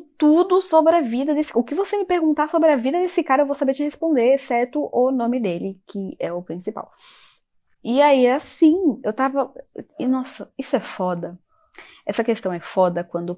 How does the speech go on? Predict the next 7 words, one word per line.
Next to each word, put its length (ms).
pega 340
no 380
meu 160
bolso. 580
Porque 280
às 300
vezes 800